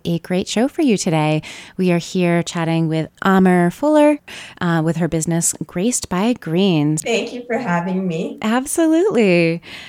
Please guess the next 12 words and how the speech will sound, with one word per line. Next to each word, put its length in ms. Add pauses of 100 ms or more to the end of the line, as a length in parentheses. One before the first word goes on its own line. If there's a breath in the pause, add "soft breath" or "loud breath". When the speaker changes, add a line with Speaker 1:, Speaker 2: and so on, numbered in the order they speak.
Speaker 1:
So, 340
um, 400 (220)
tell 240
me 180
a 20
little 160
bit 120
about 320
who 140
you 200
are 280
and 440